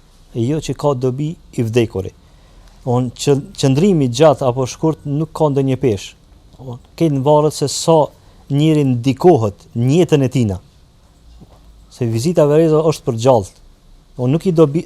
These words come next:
nuk i bën dobi të vdekurit. Thonë, dobit i bën të vdekurit nëse bën dua. Pa parasysh, as jetë e varri apo, apo je, domethënë, tek shtëpia duke bën namaz. Thonë, përveç se zgjatja e kësaj na është kur njeri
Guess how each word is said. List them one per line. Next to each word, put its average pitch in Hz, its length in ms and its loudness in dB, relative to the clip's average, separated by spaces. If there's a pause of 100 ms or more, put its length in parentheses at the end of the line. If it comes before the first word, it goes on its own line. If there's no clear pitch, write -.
nuk 175 400 -2
i 151 80 2
bën 151 240 2
dobi 139 320 2 (800)
të 156 140 4
vdekurit. 131 500 0 (1120)
Thonë, 120 260 -4
dobit 165 320 0
i 135 160 0
bën 143 240 2
të 135 160 0
vdekurit 151 400 -2
nëse 139 160 -2
bën 143 240 0
dua. 135 300 4 (1080)
Pa 156 160 6
parasysh, 160 380 0
as 123 180 -4
jetë 160 320 0
e 143 80 -2
varri 165 320 2
apo, 170 320 2 (420)
apo 151 280 0
je, 156 280 0
domethënë, 143 400 -4
tek - 160 -6
shtëpia 151 400 -2 (120)
duke 139 320 -2
bën 139 200 -2
namaz. 123 380 0 (540)
Thonë, 131 160 -8 (300)
përveç 175 300 4
se 165 160 6 (400)
zgjatja 143 600 0
e - 60 -4
kësaj 165 220 0
na 151 120 -2
është 165 240 -2
kur 143 120 -2
njeri 160 380 -2